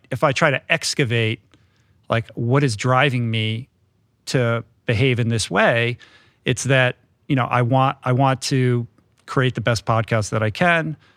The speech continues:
I wanna acquit myself responsibly. I wanna be liked. I want Judd to respect me. I want the audience to res-, you know, there's a lot of, like, like, infantile emotions baked into that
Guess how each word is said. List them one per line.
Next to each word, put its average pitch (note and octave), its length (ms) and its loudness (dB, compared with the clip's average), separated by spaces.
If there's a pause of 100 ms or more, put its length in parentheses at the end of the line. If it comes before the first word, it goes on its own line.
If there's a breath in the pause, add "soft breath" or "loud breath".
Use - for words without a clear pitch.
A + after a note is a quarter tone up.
(240 soft breath)
I A#2 100 0
wanna A2 340 -2
acquit - 360 -2
myself B2+ 640 0
responsibly. C#3+ 920 0 (280 loud breath)
I A#2 60 2
wanna B2 240 2
be A2+ 160 -4
liked. C3 560 -2 (120)
I B2+ 40 -2
want B2 320 0
Judd B2 320 0
to A#2+ 100 -4
respect A2 540 -2
me. B2+ 320 0
I - 60 -6
want A#2 180 -2
the B2 80 -2
audience B2 460 0
to C3 100 -2
res-, A#2+ 180 -2
you F#3 120 -4
know, E3 100 4
there's D3+ 160 2
a F3 60 2
lot F#3+ 240 6
of, D3+ 100 0
like, C#3+ 320 0 (540 loud breath)
like, C3+ 340 0
infantile C3+ 920 2
emotions C3 500 0
baked C3 280 -2
into C#3 200 0
that A#2+ 320 0